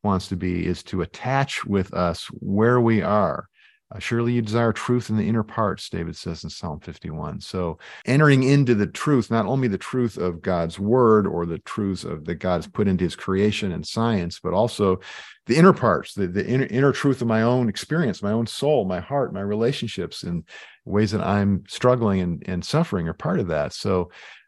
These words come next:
uh, i-, the incarnational God comes to us in that place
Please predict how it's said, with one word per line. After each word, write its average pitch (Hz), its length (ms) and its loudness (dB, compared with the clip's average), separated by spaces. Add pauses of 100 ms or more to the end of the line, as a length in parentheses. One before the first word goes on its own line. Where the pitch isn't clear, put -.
(140)
uh, 87 200 -2
i-, 92 200 -10
the 95 160 -8
incarnational 117 840 2
God 107 500 0 (140)
comes 139 380 0
to 175 260 2
us 107 180 2
in 139 240 0
that 110 260 0
place - 680 -2